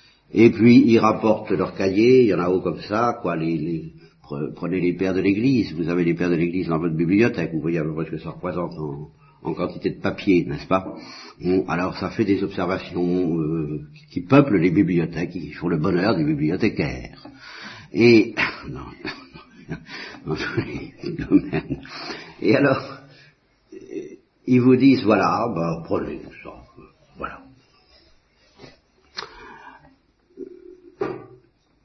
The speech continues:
Mais le, c'est pas ce qu'il y a de plus intéressant dans ce que j'ai découvert, vous savez. Ce que j'ai découvert de plus intéressant en parcourant ces trois kilomètres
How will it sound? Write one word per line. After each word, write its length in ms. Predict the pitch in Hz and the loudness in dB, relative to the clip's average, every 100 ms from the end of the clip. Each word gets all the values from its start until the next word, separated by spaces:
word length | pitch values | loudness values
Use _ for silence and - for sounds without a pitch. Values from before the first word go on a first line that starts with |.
| _ | _
Mais 600 | 98 113 110 104 - - | 2 4 4 2 -2 -6
le, 280 | 110 110 - - - - | 0 0 0 -6 -12 -4
c'est 80 | 117 | 2
pas 140 | 127 | 2
ce 80 | 127 | 2
qu'il 100 | 104 | 0
y 40 | |
a 20 | |
de 60 | - | 2
plus 160 | 117 101 | 2 4
intéressant 580 | 90 92 92 - 123 | 4 0 0 4 4
dans 160 | 98 82 | 6 2
ce 100 | - | -2
que 120 | 95 | -2
j'ai 260 | 85 87 82 | 2 2 2
découvert, 640 | 80 85 101 107 101 71 | 0 0 2 4 2 0
vous 100 | 71 | -6
savez. 440 | 80 73 80 85 - | -8 -6 -4 -6 -8
Ce 180 | - 107 | -8 -4
que 160 | 107 | 0
j'ai 140 | 101 113 | 2 2
découvert 640 | 98 101 98 120 98 78 - - - | 2 4 4 6 4 0 -10 -20 -8
de 80 | 90 | -4
plus 220 | 80 110 | 2 4
intéressant 680 | 104 92 95 90 - 101 - - _ _ _ | 4 4 0 0 0 0 -2 -14 _ _ _
en 340 | - 90 92 85 | -6 -2 0 0
parcourant 560 | 101 - - 101 113 | -2 -2 0 4 4
ces 160 | 95 95 | 4 0
trois 200 | 80 101 | 0 0
kilomètres 560 | - 98 113 117 - | 2 4 4 4 -2